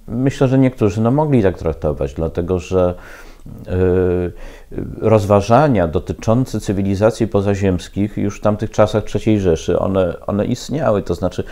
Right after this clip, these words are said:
widać, że, że to do nich jakoś docierało, że taka możliwość w ogóle jest. Chociażby, chociażby w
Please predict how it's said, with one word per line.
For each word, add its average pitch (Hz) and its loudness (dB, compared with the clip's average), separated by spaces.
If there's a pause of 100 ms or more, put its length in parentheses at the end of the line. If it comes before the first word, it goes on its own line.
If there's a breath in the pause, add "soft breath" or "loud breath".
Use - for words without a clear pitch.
(220 loud breath)
widać, 104 2
że, 101 2 (240)
że 98 2 (720 loud breath)
to 113 2
do 110 4
nich 113 2
jakoś 113 0
docierało, 117 4
że 85 -2
taka 92 -2
możliwość 92 -2
w 95 -4
ogóle 90 0
jest. 73 -2
Chociażby, 92 -2 (420 loud breath)
chociażby 101 0
w - -12